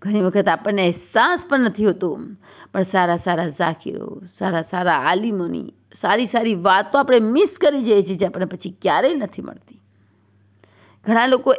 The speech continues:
એમ વિચારતા હોય છે, "ચલો, પછી રેકોર્ડિંગ સાંભળી લઈશું." અઝીઝો, તમે પોતે વિચારો ને કે જે મજલિસો તમારી ગઈ અથવા જે તમે લખ્યું નથી, પોઇન્ટ્સ નથી લખ્યા,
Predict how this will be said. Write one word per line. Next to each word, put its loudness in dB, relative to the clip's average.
એમ 4
વિચારતા 2
હોય 4
છે, -6
"ચલો, 0
પછી -2
રેકોર્ડિંગ 2
સાંભળી 0
લઈશું." -8
અઝીઝો, -8
તમે 2
પોતે -2
વિચારો 0
ને 0
કે 2
જે 2
મજલિસો -4
તમારી 0
ગઈ -4
અથવા 4
જે 0
તમે 2
લખ્યું 0
નથી, 2
પોઇન્ટ્સ 0
નથી 0
લખ્યા, -6